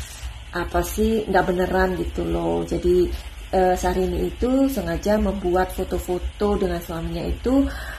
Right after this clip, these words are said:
ya untuk itulah ya, untuk supaya, eh, menghempaskan gosip-gosip itu. Malahan nih si, eh, Inces itu me-, meng-add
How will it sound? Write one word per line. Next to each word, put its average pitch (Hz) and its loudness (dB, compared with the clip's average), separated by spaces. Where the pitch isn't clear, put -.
ya 320 8
untuk 220 -2
itulah 190 0
ya, 202 2
untuk 185 -2
supaya, 196 2
eh, 185 2
menghempaskan 190 0
gosip-gosip 185 -2
itu. 170 -2
Malahan 190 -2
nih 180 -2
si, 190 0
eh, 180 0
Inces 208 -2
itu 240 2
me-, 185 2
meng-add 208 0